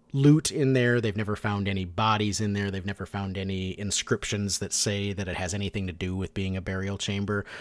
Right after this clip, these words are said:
uh, despite all of the other burial chambers in all of Egypt being laden with hieroglyphs, but that's a whole nother story.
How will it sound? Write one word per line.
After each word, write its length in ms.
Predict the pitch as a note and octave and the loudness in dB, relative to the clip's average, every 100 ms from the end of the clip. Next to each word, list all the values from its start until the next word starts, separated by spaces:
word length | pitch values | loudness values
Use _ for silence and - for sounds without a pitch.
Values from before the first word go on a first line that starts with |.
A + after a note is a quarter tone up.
| - | -12
uh, 140 | - F2 | -10 -6
despite 500 | A2 - A#2 G#2 - - - - - | -2 0 0 -2 -4 -14 -20 -4 8
all 160 | D3+ | 10
of 140 | D3+ B2 | 10 6
the 100 | A#2 | 0
other 180 | A2 G2+ | 0 -2
burial 300 | G#2 G2+ G2 | -2 -2 -4
chambers 480 | - G2+ G2+ G2 G2 | -4 -4 -2 -4 -4
in 60 | |
all 160 | F#2+ F#2 | -4 -4
of 100 | F2+ | -6
Egypt 360 | F#2+ F2+ F#2 - | -6 -6 -8 -6
being 420 | F#2+ F#2+ F#2 G2 | -6 -4 -4 -4
laden 380 | G#2+ G2+ G2+ F#2+ | -4 -2 -2 -4
with 140 | F#2 | -6
hieroglyphs, 720 | - F#2 E2 D2+ D#2+ E2+ - - | -6 -6 -6 -6 -8 -8 -8 -10
but 160 | - | -10
that's 180 | F2+ - | -10 -8
a 40 | |
whole 180 | F2+ F2+ | -10 -10
nother 240 | D#2+ C2 - | -8 -10 -10
story. 480 | - C2 A#1 D#2 | -10 -8 -8 -12